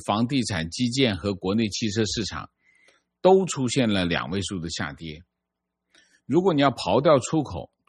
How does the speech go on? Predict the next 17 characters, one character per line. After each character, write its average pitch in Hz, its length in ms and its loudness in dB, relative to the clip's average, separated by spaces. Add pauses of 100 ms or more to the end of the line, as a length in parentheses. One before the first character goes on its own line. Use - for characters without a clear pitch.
国 110 200 4
内 131 140 4
需 131 220 -2
求 113 180 0
增 127 180 0
长 78 260 -4
只 87 180 -8
带 120 240 2
来 87 180 0
了 98 240 -2
一， 127 340 -4 (220)
一 139 220 -2
到 131 160 2
二 131 280 4
的 69 360 -6
增 95 240 -4
长。 85 200 -12